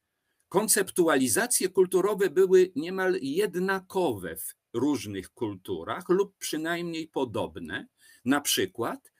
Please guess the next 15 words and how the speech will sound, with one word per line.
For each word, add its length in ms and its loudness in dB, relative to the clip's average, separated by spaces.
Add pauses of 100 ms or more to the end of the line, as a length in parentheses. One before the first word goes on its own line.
(280)
występująca 1160 2 (140)
w 140 -4
wielu 640 2
kulturach 880 -4 (140)
stopa. 760 4 (1000)
Natomiast 720 2
różnorodne 920 2
były 540 -6 (100)
wartości 840 0
tych 240 -8
jednostek. 800 -6
Dość 360 -4
powiedzieć, 920 -4 (460)
że 460 0
stopa 680 2